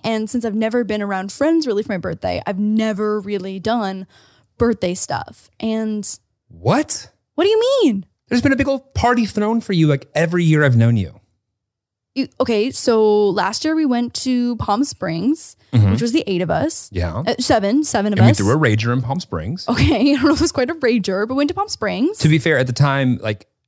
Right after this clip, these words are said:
Speaker 2: after getting tested and going
Speaker 1: I was gonna
Speaker 2: somewhere,
Speaker 1: say, that was,
Speaker 2: it
Speaker 1: like, a
Speaker 2: felt like
Speaker 1: whole to-do.
Speaker 2: it felt like a rager.
Speaker 1: Right, 'cause we had never been around, uh, five other people f-,
Speaker 2: Yeah.
Speaker 1: yeah, in so long.
Speaker 2: So it felt like one.
Speaker 1: Right, right, right. But also, like,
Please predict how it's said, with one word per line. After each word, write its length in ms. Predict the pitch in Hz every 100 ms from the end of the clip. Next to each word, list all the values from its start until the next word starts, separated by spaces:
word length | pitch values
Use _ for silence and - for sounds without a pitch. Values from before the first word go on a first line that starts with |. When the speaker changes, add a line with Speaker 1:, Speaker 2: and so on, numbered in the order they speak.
| _ -
Speaker 2:
after 320 | 127 123 123
getting 500 | 120 117 113 - - -
tested 520 | 143 120 - 113 104
and 260 | 104 107
going 240 | 95 107 120
Speaker 1:
I 40 |
was 60 | 123
gonna 120 | 277
Speaker 2:
somewhere, 280 | 147 147 156
Speaker 1:
say, 140 | 165
that 120 | 240 262
was, 80 | -
Speaker 2:
it 40 |
Speaker 1:
like, 100 | 320
a 40 |
Speaker 2:
felt 160 | - -
like 160 | 277 277
Speaker 1:
whole 140 | 254
to-do. 300 | - 233 233
Speaker 2:
it 200 | 120 110
felt 220 | 147 -
like 180 | 95 90
a 40 |
rager. 420 | 78 73 - - -
Speaker 1:
Right, 260 | 254 240 185
'cause 80 | -
we 60 |
had 80 | 220
never 160 | 208 202
been 100 | 196
around, 400 | 190 190 196 - - - _ -
uh, 160 | 180
five 300 | - 214 214
other 160 | 202 196
people 400 | 226 - - 185
f-, 60 | -
Speaker 2:
Yeah. 240 | 107 -
Speaker 1:
yeah, 220 | 202 190
in 80 | 185
so 240 | - 214 185
long. 220 | 185 -
Speaker 2:
So 100 | 165
it 80 | 143
felt 220 | 175 113
like 220 | 87 87
one. 120 | - 233
Speaker 1:
Right, 220 | 214 -
right, 100 | 202
right. 160 | 190
But 100 | 233
also, 360 | 415 403 320 330 -
like, 160 | 269